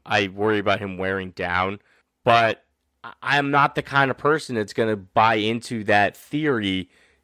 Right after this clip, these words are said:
until I see something showing me that that's happening. The guy is, finishes an R B two this year. He catches the ball. He's absolutely dynamic every time that he's on the field, whether it's running or catching it.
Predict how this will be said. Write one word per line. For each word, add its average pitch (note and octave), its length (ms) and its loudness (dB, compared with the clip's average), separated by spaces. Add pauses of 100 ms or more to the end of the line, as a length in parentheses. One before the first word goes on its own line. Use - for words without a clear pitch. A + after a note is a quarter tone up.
until B2 320 0
I A#2+ 100 4
see A2+ 220 -4
something G#2 600 0
showing C3 520 2
me A2 120 -2
that F#2+ 160 -2
that's F#2+ 200 -2
happening. G2 580 -4 (420)
The A2+ 80 -4
guy B2+ 340 2
is, A#2 480 0 (160)
finishes A#2 460 -2
an G#2+ 100 -6
R A2 180 0
B G2 160 -8
two E3+ 260 -10
this D#3 220 -8
year. C3+ 340 2 (240)
He - 120 -14
catches D3 400 -2
the - 80 -14
ball. B2 480 4 (220)
He's G#2 200 -10
absolutely B2 460 2
dynamic A2 440 2
every G#2 180 2
time G#2+ 440 0
that G#2 60 -6
he's G2 200 -8
on G2 160 0
the F2+ 80 -8
field, A2+ 400 0
whether G2 260 0
it's E2+ 140 -6
running G#2 340 0
or C#3 200 2
catching B2+ 420 0
it. A2+ 220 2